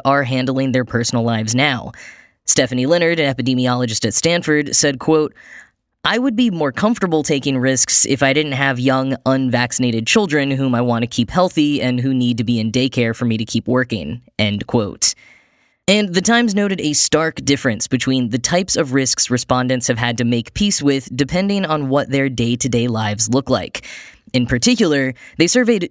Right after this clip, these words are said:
two groups of epidemiologists, one who primarily works in academia and one who primarily works for governments. The former has been able to work remotely or in solo offices more easily, while the latter were more likely to work in shared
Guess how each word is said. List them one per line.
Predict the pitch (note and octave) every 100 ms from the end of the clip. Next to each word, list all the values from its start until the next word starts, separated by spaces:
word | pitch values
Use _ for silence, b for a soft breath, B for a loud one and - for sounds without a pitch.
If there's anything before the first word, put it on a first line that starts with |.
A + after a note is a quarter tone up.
| -
two | - G2 G2 -
groups | C3+ C3+ C#3 -
of | - A#2+ -
epidemiologists, | A2 G#2+ A2+ A2+ C3 C3 G#2+ F#2+ - - B B
one | B B2 D3 F3+ G#3 D3+
who | D#3
primarily | C#3 C3+ C3 C3 C3
works | B2 A#2+ -
in | A2+
academia | G#2+ A2+ F#3 F#3 D3 C#3 C#3+ -
and | B2+ B2 C3+
one | D3+ D3+ -
who | C#3+
primarily | C3+ C#3 A#2+ A#2 B2
works | A2 A2 -
for | A#2
governments. | A2+ D#3 C3+ A2 - - - B B B
The | -
former | - G3+ C4 A#3+ F3 E3
has | C3+ D#3
been | D3 D3
able | C#3+ C#3
to | - C3 B2
work | A#2 A2 -
remotely | A2 F3+ F3+ F3+ F3
or | E3 C3 A#2+
in | A#2+
solo | A2 - B2+ B2 A#2
offices | - C3+ - C#3 C#3 B2+
more | A#2 A#2
easily, | F3+ G3+ E3+ D3+ C#3+ B B B
while | A#2 A#2
the | A#2+
latter | D3+ G#3 F#3+ E3+ E3
were | D3+
more | D#3 D#3
likely | C3+ C3 C#3+
to | C3
work | A#2 A2+ -
in | A#2
shared | - - A2+ A2+